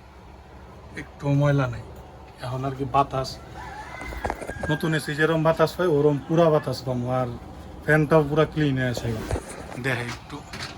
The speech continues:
এই যে দেখেন, পুরা একদম সাদা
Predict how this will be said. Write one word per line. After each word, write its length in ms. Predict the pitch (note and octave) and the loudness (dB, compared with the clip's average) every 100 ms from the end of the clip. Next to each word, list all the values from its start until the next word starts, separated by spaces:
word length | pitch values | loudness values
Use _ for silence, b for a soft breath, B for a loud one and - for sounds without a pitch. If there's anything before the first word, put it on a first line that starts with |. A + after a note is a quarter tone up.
| - - - - - | -14 -16 -16 -16 -8
এই 140 | D3 C#3 | -2 -2
যে 80 | |
দেখেন, 260 | C3 B2+ A2+ - - - - - - - - - - - - - - - - - - - - | -2 -6 -8 -10 -12 -14 -14 -16 -16 -16 -14 -14 -14 -16 -16 -16 -16 -14 -14 -12 -14 -12 -6
পুরা 320 | D#3 D#3 D3 | -2 0 0
একদম 320 | C#3+ B2 C#3+ | -2 -2 -4
সাদা 400 | - D3 D3 D3 | -2 -2 0 -2